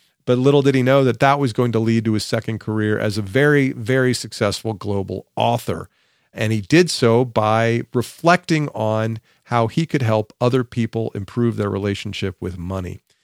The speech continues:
The essays that he started writing while he was watching his young daughter and observing her interacting with the world became Happy Money, the book we discuss today. I know you're gonna enjoy this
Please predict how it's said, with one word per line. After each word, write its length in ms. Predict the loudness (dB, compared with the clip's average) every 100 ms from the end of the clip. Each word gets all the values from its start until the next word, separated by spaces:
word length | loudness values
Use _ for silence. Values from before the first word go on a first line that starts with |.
| _ _
The 120 | -2 2
essays 440 | 4 4 4 4
that 100 | 2
he 60 | 2
started 320 | 4 4 4
writing 480 | 4 4 2 0 2
while 340 | 4 6 6
he 100 | 6
was 200 | 4 4
watching 380 | 4 4 0 -6
his 180 | -4 0
young 260 | 0 2
daughter 400 | 2 2 2 0
and 220 | -2 -4
observing 420 | -4 -2 0 0 -2
her 220 | -2 -2
interacting 640 | -4 -2 0 0 -2 -6
with 140 | -6 -4
the 60 |
world 360 | 0 2 0 -2 _ _ _ _
became 540 | -4 2 4 4 2
Happy 420 | -2 0 0 2 2
Money, 280 | 2 2
the 100 | 0
book 300 | 0 0 0 -4
we 140 | -10
discuss 560 | -8 -10 -4 -4 -4 -12 _
today. 500 | -20 -6 -2 0 0 -4 _ _ -6
I 140 | -2
know 300 | 2 6 6
you're 160 | 6 4
gonna 140 | 4
enjoy 340 | 4 4 2 4
this 340 | 2 0